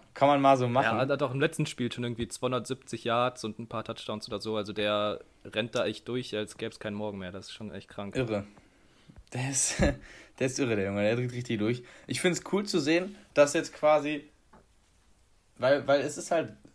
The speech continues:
Speaker 1: interessant, du hast quasi wirklich komplett, alles beginnt bei Null, keiner kennt so richtig einen Gegner. Natürlich,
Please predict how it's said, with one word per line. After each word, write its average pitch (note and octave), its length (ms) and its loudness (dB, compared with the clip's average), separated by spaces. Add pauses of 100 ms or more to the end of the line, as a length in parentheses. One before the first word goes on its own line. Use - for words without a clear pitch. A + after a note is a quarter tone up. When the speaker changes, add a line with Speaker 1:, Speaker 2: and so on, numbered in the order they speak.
(160)
Speaker 1:
interessant, C#3 800 -4
du A#2+ 80 2
hast C3+ 180 2
quasi A#2+ 440 0
wirklich B2 340 -8
komplett, D#3 640 2 (160)
alles C#3+ 320 2
beginnt C3 360 -4
bei B2 120 4
Null, C3+ 320 0
keiner C#3 320 2
kennt C3+ 340 -2
so - 140 -6
richtig A#2+ 500 -2
einen A2 200 -4
Gegner. A#2 340 -2
Natürlich, A2+ 560 -4